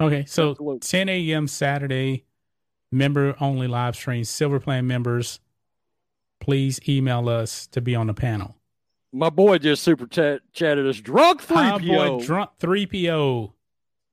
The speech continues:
Speaker 1: Love you guys. Ten dollars. I'm rocking his Welcome to the Rebellion shirt before the
Speaker 2: And
Speaker 1: S J W's got his, uh, store taken down.
Speaker 2: And I ordered one, so I hope it actually, I don't know if,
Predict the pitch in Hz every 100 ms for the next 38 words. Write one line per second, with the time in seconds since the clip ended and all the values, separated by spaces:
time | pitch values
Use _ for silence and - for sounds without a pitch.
0 | _ 131 139 156 160 143 147 147 - -
1 | 160 147 139 147 131 135 139 135 131 127
2 | 117 135 113 120 143 139 143 - 135 123
3 | 117 156 156 131 123 - 135 139 _ _
4 | _ _ _ _ _ _ _ _ _ 127
5 | - 143 139 143 139 151 139 135 135 127
6 | 120 131 127 120 120 117 113 110 - -
7 | 151 127 123 117 117 110 117 143 151 151
8 | 170 233 196 240 226 175 139 147 143 -
9 | 143 156 196 214 226 160 139 151 160 -
10 | 147 135 123 226 190 143 151 147 -